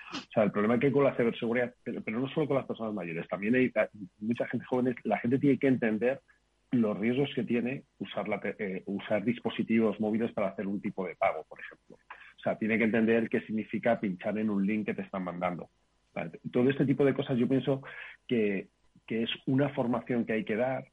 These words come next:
que es muy importante. Porque al final tampoco podemos echar todo, o sea, normalmente un banco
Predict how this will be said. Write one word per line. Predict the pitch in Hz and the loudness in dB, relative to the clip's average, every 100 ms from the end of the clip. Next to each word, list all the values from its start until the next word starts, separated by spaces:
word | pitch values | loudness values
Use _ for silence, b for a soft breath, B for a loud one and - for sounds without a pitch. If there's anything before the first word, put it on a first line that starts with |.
| _ _ _ _ _ _ | _ _ _ _ _ _
que | - | -6
es | 101 | -4
muy | 123 127 | 0 4
importante. | 117 101 95 107 95 82 76 _ _ _ _ _ - - | 4 2 -2 -4 -4 -8 -14 _ _ _ _ _ -20 -10
Porque | - - - | -6 -2 0
al | |
final | 117 117 127 | 2 4 4
tampoco | 143 143 139 | 2 2 2
podemos | 139 127 120 120 | 2 2 0 -2
echar | - 127 113 107 _ | -2 0 0 -4 _
todo, | 131 123 - - _ | -8 -6 -10 -18 _
o | - | -14
sea, | 120 | -8
normalmente | 113 135 151 156 - | -6 -4 -4 -6 -6
un | 147 | -6
banco | 143 156 - 87 | -6 -6 -8 -10